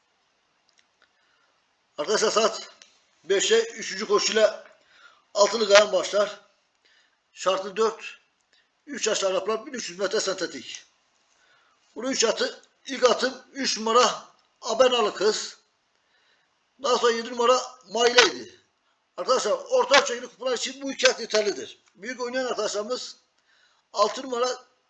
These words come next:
Karga Sekmez, bir numara İlayda, dokuz numara Dudak Büker, iki numara Rüzgarın Kızı ve on bir numara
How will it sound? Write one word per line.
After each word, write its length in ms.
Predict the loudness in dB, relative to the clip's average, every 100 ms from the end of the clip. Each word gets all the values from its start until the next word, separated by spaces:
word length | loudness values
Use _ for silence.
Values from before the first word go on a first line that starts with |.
| _
Karga 340 | -2 0 0 0
Sekmez, 580 | 0 -2 -4 -6 -12 _ _ _ _ _ _ _ _ _
bir 160 | -16 -10
numara 340 | -4 -2 -4
İlayda, 580 | -4 0 2 4 4 4 -2 -16 _ _ _ _ _ _ _ _ _ _ _ _ _ _ _ _ -6
dokuz 260 | -6 -6 -4
numara 500 | -2 0 0 -4 -20 _ -14
Dudak 320 | 0 0 0
Büker, 580 | -6 0 2 2 -4 -20 _ _ _ _ _ _ _ _ _ _ _
iki 300 | -12 -10 -4
numara 540 | -2 0 0 -2 -8 -16
Rüzgarın 420 | -12 -4 -2 -2
Kızı 420 | -4 -4 0 0 -2 -14 _ _ _ _ _ _ _ _ -6
ve 100 | -6
on 540 | -6 -4 -4 -4 -8
bir 120 | -8
numara 600 | -6 -2 0 0 -2 -14